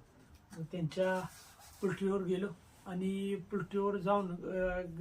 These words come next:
त्यांच्या घरी गेलो. मग त्यांच्या घरातलीच ही पाईप आहे, त्यांच्या घरातलंच थर्माकोल आहे. आणि गण्यान आमच्या नवरस्त्यानं ही बॅटरी आणि पंखा आणि एक मोटर आणली, ती मोटर खराब झाली, घरातली दुसरी मोटर लावली आम्ही.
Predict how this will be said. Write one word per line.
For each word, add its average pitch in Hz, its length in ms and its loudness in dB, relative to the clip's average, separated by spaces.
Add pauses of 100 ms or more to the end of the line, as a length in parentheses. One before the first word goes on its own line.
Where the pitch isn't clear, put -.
त्यांच्या 190 220 0
घरी 175 180 2
गेलो. 196 300 2 (500)
मग 175 120 -6
त्यांच्या 185 260 0
घरातलीच 175 460 0
ही 202 120 2
पाईप 170 400 2
आहे, 185 140 2 (340)
त्यांच्या 180 300 2
घरातलंच 185 560 2
थर्माकोल 165 500 2
आहे. 190 80 -2 (380)
आणि 185 420 2 (280)
गण्यान 185 280 0
आमच्या 185 320 0
नवरस्त्यानं 185 580 0
ही 185 300 0
बॅटरी 185 480 0 (580)
आणि 180 180 -2
पंखा 180 540 -2 (140)
आणि 190 160 0
एक 196 140 0
मोटर 185 260 0
आणली, 190 240 2
ती 175 120 -4
मोटर 202 380 0
खराब 185 260 -2
झाली, 185 340 0
घरातली 175 380 -2
दुसरी 175 320 -2
मोटर 185 280 -2
लावली 156 280 2
आम्ही. 143 200 -2